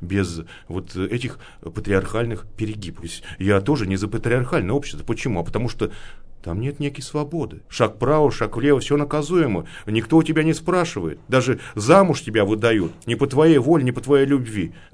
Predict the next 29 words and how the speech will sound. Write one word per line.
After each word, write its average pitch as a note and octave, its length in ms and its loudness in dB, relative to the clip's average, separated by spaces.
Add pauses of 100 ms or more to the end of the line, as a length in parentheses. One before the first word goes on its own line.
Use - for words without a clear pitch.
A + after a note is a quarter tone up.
Слюбится, B2+ 580 0
стерпится, D3+ 480 4
слюбится. A2 460 0
Помните, G2 320 -4
да, C#3 160 0
вот G#2+ 100 -4
это F#2 140 -6
пословица? G2 380 -6
Это C3 100 -10
патриархальное F#3 540 -4
общество. D3+ 400 -8 (260)
Там B2+ 200 2
нет E3 200 0
свободы. D#3+ 540 -2 (240)
А G#2 60 0
если A#2+ 200 0
нет D3 160 0
свободы, C#3+ 560 0 (360)
ну, F#2+ 220 -8
собственно F2 340 -10
говоря, F2 180 -8 (180)
а F#2 100 -4
где F2+ 220 -6
здесь E2 180 -4
тогда, E2+ 320 -4 (440)
ну, F2+ 140 -6
настоящей F2+ 500 -6
глубине E2+ 460 -6
чувств, - 480 -10